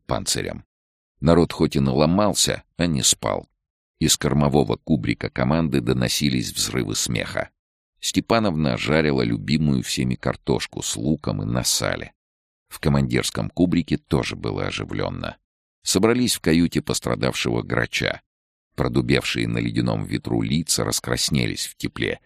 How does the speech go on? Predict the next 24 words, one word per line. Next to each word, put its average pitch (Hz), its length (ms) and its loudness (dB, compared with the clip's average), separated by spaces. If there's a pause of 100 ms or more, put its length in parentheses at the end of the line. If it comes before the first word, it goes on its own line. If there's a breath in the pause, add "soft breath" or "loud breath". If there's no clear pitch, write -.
(200)
руки 62 340 -2
у 55 80 -2
всех - 340 -4
свекольные. 53 920 -4 (420)
Грач 92 340 4
сидел 80 380 4
в 67 60 2
одних 67 320 2
трусах 67 480 0
у 52 40 -4
себя 57 280 -2
на 58 100 -2
койке, 82 420 0
обложенный 58 520 -2
подушками. 50 760 -6 (340)
Вокруг 80 600 2
длинной 78 600 4
кровянистой 65 800 0
полосы 64 640 -2
на 53 140 -4
боку 85 420 -2
начинало 62 640 0
помаленьку 60 720 -2
синеть. 57 760 -4